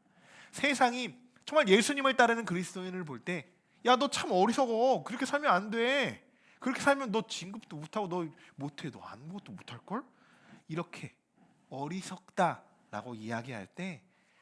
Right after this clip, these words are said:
하나님 앞에서는 그것이 우리에게 상급이 될 것입니다. 하나님 앞에서는요. 하나님이 얼마나 우리를 칭찬하고 있겠습니까? 일 절 맨 마지막 부분을 보시면요, 이렇게 쓰여 있어요. 새 번역인데요. 새 번역으로 제가 가져왔는데요.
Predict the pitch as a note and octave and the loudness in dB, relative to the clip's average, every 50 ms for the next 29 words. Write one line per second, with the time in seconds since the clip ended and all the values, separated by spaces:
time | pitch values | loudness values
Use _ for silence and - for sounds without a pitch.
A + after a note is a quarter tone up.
0 | _ _ _ - - - - A#3+ B3+ C4 C#4 D4 C#4+ B3+ - E3+ D#3+ - D3+ D3 | _ _ _ -14 -12 -8 -6 -2 -2 -2 -2 -2 -6 -8 -6 -6 -8 -10 -10 -14
1 | D#3+ D#3 - - A#2+ A2 C#3+ C3+ - - A2+ G#2+ A#2 A#2+ C#3+ C3+ - - G3+ A3 | -14 -16 -16 -16 -16 -16 -14 -14 -14 -12 -10 -10 -10 -10 -10 -12 -12 -12 -12 -10
2 | A3 A3 G#3 G3+ D#3+ A#2 F#2+ - A#2+ - - - C3 - G2+ - - - - - | -10 -10 -10 -8 -10 -10 -12 -12 -16 -16 -16 -16 -18 -20 -20 -20 -20 -20 -20 -20
3 | _ _ _ _ _ _ _ _ - - - - A#3+ C#4 C#4+ C#4+ B3+ - - - | _ _ _ _ _ _ _ _ -14 -10 -6 -6 -6 -6 -8 -10 -14 -18 -18 -18
4 | D#3 - - F#3 F3 F3 D#3+ D3 D3+ _ _ _ _ _ _ _ _ _ _ _ | -20 -20 -20 -20 -20 -20 -20 _ _ _ _ _ _ _ _ _ _ _ _ _
5 | - - - - - - - - - C#4 C#4+ C#4+ C#4 C#4 G3+ D3+ D3+ D3+ E3 A#3+ | -20 -20 -20 -20 -20 -20 -10 0 6 6 6 6 6 4 2 4 2 2 2 4
6 | C#4 C#4+ B3+ G3+ F#3+ G3+ G3+ - - B3+ B3 - C4+ B3+ A#3+ A3 E3 C3 C3+ - | 4 4 4 2 0 -2 -2 -2 -6 -10 -10 -8 -8 -8 -8 -8 -10 -10 -10 -12
7 | - C3+ A2 G#2 _ _ - - _ _ _ _ _ _ _ _ _ _ _ _ | -12 -14 -18 -20 _ _ -20 -20 _ _ _ _ _ _ _ _ _ _ _ _
8 | _ _ - - _ - - A#3+ B3 B3 C#4 A#3+ F#3+ G#3+ B3+ C4+ G3+ - C3 A#2+ | _ _ -16 -16 _ -2 0 0 2 4 4 4 4 4 -2 0 0 -2 -2 -2
9 | D3 F3 F3 - - C3+ C3+ C#3 D3 C#3 A2+ G2 - - C3 B2 C#3+ G3+ B3 E3+ | -2 -4 -4 -4 -6 -12 -10 -10 -10 -10 -12 -14 -14 -16 -18 -14 -12 -10 -8 -10
10 | A2+ - _ - _ - _ - - F3 A3 A3+ - A3+ - - E3 D3 C3 A2 | -10 -12 _ -20 _ -20 _ -6 -4 -4 -4 -2 -4 -6 -6 -4 -6 -6 -6 -8
11 | - - G#2+ F#2+ F#2 - - - D4+ D4+ D4+ D4+ C4 A3 E3+ D#3 B2+ G#2+ G2+ A#2+ | -12 -14 -16 -16 -14 -8 -2 -2 0 2 2 0 0 -2 -4 -4 -6 -6 -8 -8
12 | C#3 - - A#3+ A#3 C4 B3 A#3 G3+ F3+ E3+ E3 E3 D#3+ - - - - - D3+ | -8 -8 -8 -6 -6 -6 -6 -6 -6 -6 -6 -6 -6 -8 -10 -16 -16 -8 -4 -4
13 | C#3+ - B2+ A2 C3 B2 A2 G2+ G2 G#2+ C3+ E3+ G3+ F3+ - | -4 -4 -4 -8 -8 -8 -10 -10 -10 -8 -4 -4 -4 -4 -6